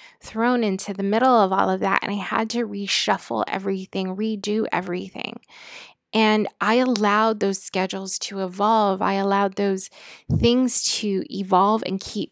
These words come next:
but at the same time, keep going. I allowed it to, uh, let me keep going. It's why I had to pause on recording the podcast. You guys, I cannot find a quiet place in this entire house. You probably hear background drilling happening.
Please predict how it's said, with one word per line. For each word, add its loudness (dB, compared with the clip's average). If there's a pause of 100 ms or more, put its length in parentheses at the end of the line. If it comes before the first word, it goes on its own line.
but 6
at -2
the -4
same -2
time, -4
keep -8 (140)
going. 0
I -2
allowed 0
it -2 (320)
to, -2
uh, 2 (340)
let 4
me 2
keep -6
going. -4
It's -4
why 2
I 0
had -2
to -6
pause 2 (340)
on 2
recording 2
the 0
podcast. 2
You -8
guys, -2
I 0
cannot -6
find -4
a -4
quiet -6
place -4
in -6
this -8
entire -2
house. -2
You -10
probably -2
hear -4
background -2
drilling -6
happening. -14